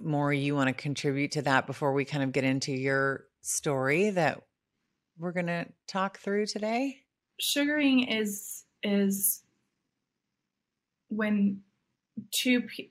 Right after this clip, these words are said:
Speaker 2: two people come together with a mutual agreement on what one wants to receive and give. And so th-, it doesn't matter what it is.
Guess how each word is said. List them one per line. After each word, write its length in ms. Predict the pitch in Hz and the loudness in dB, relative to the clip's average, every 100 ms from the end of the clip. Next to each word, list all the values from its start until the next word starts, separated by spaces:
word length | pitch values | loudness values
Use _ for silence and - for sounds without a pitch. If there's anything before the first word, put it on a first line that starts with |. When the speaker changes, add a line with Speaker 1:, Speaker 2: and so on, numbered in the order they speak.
| - | -10
Speaker 2:
two 220 | - 254 | 0 0
people 340 | - 233 190 196 | 0 -4 -2 0
come 180 | 208 | 4
together 360 | 202 196 185 185 | 4 4 0 -2
with 180 | 185 190 | -2 -2
a 60 | 196 | 4
mutual 520 | 196 208 202 214 - | 6 6 4 -2 -2
agreement 680 | 190 - 190 196 185 160 - | -6 -4 0 0 -2 -10 -8
on 300 | 185 180 180 | -8 -8 -10
what 280 | 190 180 180 - _ _ | -2 -2 -2 -8 _ _
one 240 | 202 202 190 | 2 4 4
wants 320 | 185 185 - | 2 0 0
to 160 | - | -2
receive 640 | 180 185 - - 190 180 180 _ _ - | -4 -2 -4 -2 -2 -2 -6 _ _ -8
and 320 | 180 180 175 | -4 -4 -4
give. 400 | 175 180 160 113 - - _ _ _ _ _ _ _ | -2 0 0 -4 -12 -20 _ _ _ _ _ _ _
And 140 | 202 196 | 2 2
so 120 | 202 | 2
th-, 160 | 196 196 | -2 -2
it 100 | 208 | 0
doesn't 320 | 220 220 202 | 2 2 4
matter 720 | 196 185 190 190 175 175 185 _ _ _ _ _ _ _ | 6 6 6 6 4 2 -2 _ _ _ _ _ _ _
what 260 | 196 202 196 | -2 2 4
it 140 | 190 | 6
is. 600 | 196 208 165 - - - | 6 4 2 -4 -8 -10